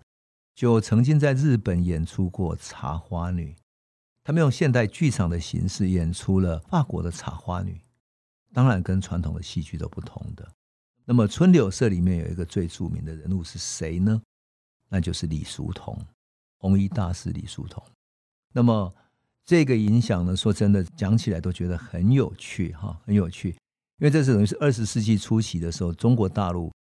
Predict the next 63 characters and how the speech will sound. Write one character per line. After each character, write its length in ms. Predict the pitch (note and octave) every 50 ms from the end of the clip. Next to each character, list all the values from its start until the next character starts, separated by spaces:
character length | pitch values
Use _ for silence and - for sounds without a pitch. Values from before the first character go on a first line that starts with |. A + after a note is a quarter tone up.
| _ _ -
一 100 | C#3 D#3
样 180 | G3 F#3+ D3+
有 100 | B2 A2+
许 200 | A2 - - F#2
多 180 | D#2 - G2 G2+
留 300 | G2+ G2 F#2 F#2 G2+ B2+
日 160 | D#3 F#3 D#3+
的 120 | A2+ G2 F2
学 280 | - - E2+ E2 F2
生， 280 | - - G2 F#2 F#2 G#2 - _ _ _ _ _ _ _ _ _
看 160 | - C3+ C3
到 200 | B2 B2 A2+ A2
十 160 | G#2+ - - B2
九 160 | B2 C3 G2
世 160 | F#2 - A2+
纪 220 | G#2 G2 A2 G#2
末 380 | F#2+ G2 G2+ G#2 G2+ F#2 F2 D#2+
二 80 | G#2+ G2
十 120 | - - F#2
世 160 | - - G2
纪 180 | F2+ G2 F2+ F2
初， 340 | - - - F2+ F2 F2 F2 - _ _ _ _
全 180 | - - G#2+ A2
世 180 | G#2 - A#2
界 200 | G2+ - A2+ G#2
的 60 | F#2+ F2
自 160 | - - B2
由 200 | G#2+ F#2+ E2+ F2+
民 320 | F2+ F2+ F2 F2 F2+ G2
权 280 | G#2+ - - - D#2 E2
运 260 | F2 F#2 F2 D#2 D#2+
动 180 | D#2+ F2+ E2 D#2+
里 120 | E2 D#2
面， 200 | D#2+ E2+ D#2 D2+ - _ _ _ _ _ _
新 280 | _ - - - B2+ B2+
的 140 | A#2 A2 F2+
戏 220 | - - - A2
剧 180 | F2 - G2 F2
兴 260 | - - - E2+ E2
起 280 | E2+ - - - - -
了。 200 | - - - - - _ _ _ _ _ _
新 140 | - F#3 G3+
的 80 | F3
戏 200 | B2+ - F#3+ D#3+
剧 120 | C3+ C#3+ C3
怎 140 | G#2+ -
么 100 | E2+ F2+
改 220 | G2+ - - D#2 -
变 160 | - - F2
了 80 | D#2+ E2
一 20 |
个 80 | D#2 E2
时 220 | - - - D2+
代？ 160 | D2 F2+ E2+
新 260 | E2+ - - C3+ C#3+
的 120 | C3+ C3 A2+
舞 100 | G2+ F#2
台 180 | F2+ F2+ F2+
形 240 | G2+ F#2+ - G2+ G#2
式 160 | G#2+ - C#3+
怎 160 | A#2 G#2+ A2 F#2
么 120 | F#2+ G2+
去 180 | - B2+ A#2+